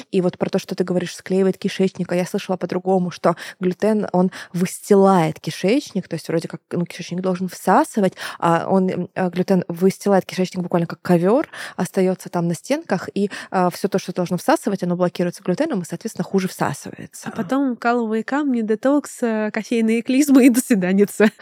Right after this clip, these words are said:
Speaker 1: Слушай, ну, наверное, какие-нибудь врачи будут с нами спорить, и вообще мы с тобой начали с того, что тема очень болезненная, да, такая, она очень много где обсуждаемая. Я хочу тебе сказать, Оль, что я однозначно пришла к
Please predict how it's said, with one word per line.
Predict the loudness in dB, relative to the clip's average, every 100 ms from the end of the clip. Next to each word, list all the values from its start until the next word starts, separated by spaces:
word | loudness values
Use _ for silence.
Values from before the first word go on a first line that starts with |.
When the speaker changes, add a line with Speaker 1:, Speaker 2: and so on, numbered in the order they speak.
| -16
Speaker 1:
Слушай, | -8 -6 -2 0
ну, |
наверное, | 4 6 6 4 2
какие-нибудь | 2 -2 -4 -2 0 0 -2 -6 -8
врачи | -4 0 0 -2 -4 -6
будут | -4 -4 -6
с | -6
нами | -6
спорить, | -4 -2 0 2
и |
вообще | 0 -2 -4 -6
мы |
с | -6
тобой | -8 -6
начали | -8 -10
с | -10
того, | -8 -8
что | -8 -10
тема | -4 -2 -2
очень | -4 -4 0
болезненная, | 0 0 -4 -4 -2 -2 -2
да, | -2
такая, | -4 -2 -4 -2
она | -4 0
очень | 2 2 0 -2 -2 0
много | -2 -2 -2
где | -4 -4
обсуждаемая. | -6 -8 -4 -2 0 -2 -4 -12 -14 -4
Я | 2 4
хочу | 2 -2 0 0
тебе | -2 2 2
сказать, | 2 -6 -4 0 0 0
Оль, | -4
что | -6 0
я | 2
однозначно | 2 0 -2 -4 -4 -8 -8
пришла | -10 0 0 0
к | -2 0 0